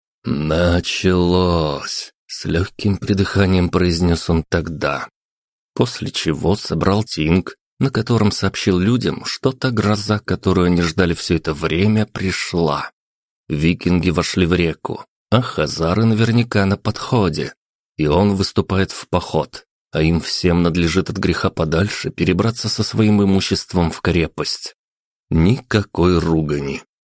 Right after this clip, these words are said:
Все молча приняли эти слова и пошли готовиться. А несколько быстроногих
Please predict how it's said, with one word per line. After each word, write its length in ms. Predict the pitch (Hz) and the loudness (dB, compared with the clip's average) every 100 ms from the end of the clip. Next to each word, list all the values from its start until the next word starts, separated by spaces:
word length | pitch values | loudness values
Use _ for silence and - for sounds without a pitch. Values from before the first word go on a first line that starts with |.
| _ | _
Все 340 | - - 92 | -10 -2 0
молча 500 | 104 85 101 98 - | 2 2 0 0 -4
приняли 440 | - 98 90 87 85 | -2 2 2 4 2
эти 160 | 80 | -2
слова 720 | 78 - 80 71 69 80 104 - - | -6 -4 -2 -2 0 0 0 -2 -8
и 180 | 117 - | -8 -6
пошли 440 | - - - 85 85 | -4 -4 -2 0 0
готовиться. 840 | 80 - 80 71 71 - - - - _ _ _ | 0 -2 -4 -4 -6 -10 -8 -8 -12 _ _ _
А 160 | - 139 | 0 2
несколько 560 | 123 107 - 85 80 82 | 4 2 0 -4 -2 0
быстроногих 720 | 80 - 104 104 127 85 | 0 0 2 2 2 -2